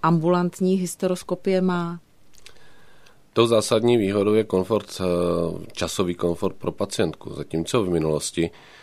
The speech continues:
Speaker 2: nebylo výjimkou, když pacientka při stejném výkonu strávila v nemocnici tři dny.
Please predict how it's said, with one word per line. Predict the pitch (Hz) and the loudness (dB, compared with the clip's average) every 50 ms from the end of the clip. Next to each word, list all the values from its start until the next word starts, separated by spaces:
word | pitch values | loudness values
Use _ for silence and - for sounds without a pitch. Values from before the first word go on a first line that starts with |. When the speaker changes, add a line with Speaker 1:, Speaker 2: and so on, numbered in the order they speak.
| - - _ | -20 -16 _
Speaker 2:
nebylo | - 85 78 80 92 101 104 | -4 -2 2 4 4 6 6
výjimkou, | 92 87 85 80 80 80 - - 87 87 87 85 82 | 4 2 2 0 0 0 0 2 2 4 2 2 0
když | 85 85 - | -2 -4 -6
pacientka | - - 80 - - - 87 85 82 - 101 98 92 - - | -6 -8 -8 -4 -2 -2 -2 -2 0 0 0 0 0 -2 -6
při | - - - 90 80 76 - | -10 -4 -4 -4 -4 -4 -8
stejném | - - - - 87 87 85 90 98 92 | -14 -6 -2 0 2 4 4 4 2 2
výkonu | 80 78 - - 87 87 90 | 0 -4 -4 -2 0 0 0
strávila | 87 - - 82 82 85 87 87 87 | -2 -2 -2 0 0 2 4 2 2
v | 87 | 2
nemocnici | 87 82 85 82 - - 87 82 - - | 2 0 0 -2 -2 -4 -4 -4 -4 -6
tři | 95 - - 101 87 | -8 -4 -4 -2 -2
dny. | 82 73 67 73 | -2 -4 -8 -10